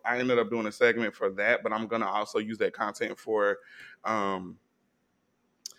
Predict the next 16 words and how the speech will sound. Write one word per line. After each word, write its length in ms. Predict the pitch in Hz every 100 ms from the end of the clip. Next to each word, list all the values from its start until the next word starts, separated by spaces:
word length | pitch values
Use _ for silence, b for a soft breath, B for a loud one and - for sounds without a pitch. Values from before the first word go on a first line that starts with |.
| b b b b b _ -
just, 300 | 123 117 120
like, 520 | 110 98 - - - - _ _ _ _ _
some 200 | - 113
tutorial 540 | - 110 135 117 104
stuff. 260 | 95 104 98
But 100 | -
anywho, 460 | 185 214 143 98 92 - _
so 220 | - 147
the 140 | 131 135
production 480 | 160 147 170 190
company 400 | 170 170 160 160 143
is 160 | 139
called 520 | - 139 135 127 104 104
Rob 360 | 110 120 123
Hodges 420 | 123 117 117 113
Productions. 720 | - 117 113 117 - 131 131